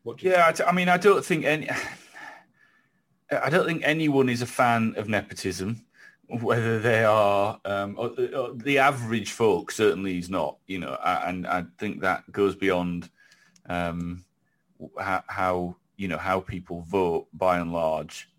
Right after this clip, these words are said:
Speaker 2: Um, so, yeah, I imagine that is polling quite well for Labour. Th-, I think they've got, they've not, nothing has quite stuck yet. I think there's been a lot of noise around it, but I'm not sure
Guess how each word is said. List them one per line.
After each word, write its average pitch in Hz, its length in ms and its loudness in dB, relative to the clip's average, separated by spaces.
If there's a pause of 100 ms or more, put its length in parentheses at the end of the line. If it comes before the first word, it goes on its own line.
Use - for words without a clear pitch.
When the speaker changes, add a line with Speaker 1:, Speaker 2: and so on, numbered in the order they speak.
Speaker 2:
Um, 87 600 -2 (140)
so, 101 440 2
yeah, 131 240 0
I 95 140 2
imagine 135 300 -2
that 95 140 0
is 117 140 -4
polling 90 360 -2
quite 87 240 -4
well 82 200 -4
for - 180 -14
Labour. 80 400 -6 (840)
Th-, - 160 2
I 160 60 2
think 202 180 0
they've 196 140 2
got, 180 300 4
they've 151 180 -4
not, 196 240 0 (120)
nothing 180 320 -2
has 208 140 0
quite 147 800 4
stuck - 800 0 (220)
yet. 110 540 2 (460)
I 117 60 0
think 139 500 -4
there's 123 180 -6
been 131 120 -2
a 120 40 0
lot 117 180 2
of 110 60 0
noise 117 360 0
around 131 420 0
it, 151 160 -8
but 107 140 4
I'm 113 160 2
not 127 180 -2
sure 117 360 -2